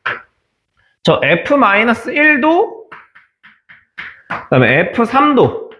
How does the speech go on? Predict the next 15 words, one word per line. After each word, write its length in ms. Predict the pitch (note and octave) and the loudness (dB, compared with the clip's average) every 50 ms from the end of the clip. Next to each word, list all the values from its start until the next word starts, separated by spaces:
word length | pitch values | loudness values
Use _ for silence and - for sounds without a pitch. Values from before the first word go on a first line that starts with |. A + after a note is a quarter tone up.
| _ _ _ _ _ _ _ _ _ _ _ _ _ _ _ _ - | _ _ _ _ _ _ _ _ _ _ _ _ _ _ _ _ -6
둘 240 | - D#3 E3+ F3 E3+ | 0 2 2 4 4
다 360 | G#3+ A#3 B3+ C#4 C4+ - - | 4 4 4 4 2 0 -2
영보다 760 | C#3 B2+ C#3+ E3+ F#3 F#3 G3 F#3 G3+ G#3 G#3+ A3+ A3+ A3 A3 - | -4 -4 -2 -2 -2 -2 0 2 2 4 4 4 2 2 0 -4
큰 280 | - C#4+ D4+ D4 - | -6 -6 -6 -6 -4
쪽에 360 | - C4+ A#3 F#3+ A#2+ G#2 - - | -2 -2 0 0 -2 -2 -4 -4
X축보다 640 | D3 C#3+ C#3+ - G3+ F3+ - F#3 - G#3 F#3+ F#3 D#3+ | -4 -2 -2 -4 -6 -8 -8 -4 -2 0 2 4 4
위에 320 | C3 C3+ F3+ G3+ A3+ A#3 | 4 4 4 4 4 2
있어야 280 | A3+ A3+ A#3 A3 A3 G#3 | 2 0 0 0 0 2
된다라는 760 | G#3 G3 G3 F#3+ F#3+ F#3+ F#3+ F#3+ F3+ D#3+ A#2+ A#2 B2+ C3 D3 | 0 0 0 2 2 4 4 4 4 2 0 -2 -4 -2 2
걸 240 | E3+ G#3 A#3+ A#3+ - | 2 2 2 2 0
알 160 | A#2 A2 A2+ | -2 -4 -4
수가 340 | G#2+ - C3 C3+ C#3+ C3+ - | -6 -8 -6 -4 -2 -2 -2
있게 280 | A#2+ B2+ - - D3 C#3 | -4 -10 -6 -4 -2 -2
된다라는 640 | B2 B2 B2 B2 B2 B2+ B2+ A#2+ A2+ G2 F#2+ G2 F#2 | -2 -2 -4 -2 0 2 2 2 2 0 -2 -2 -6
거죠. 220 | D#2 D2 - _ | -8 -10 -14 _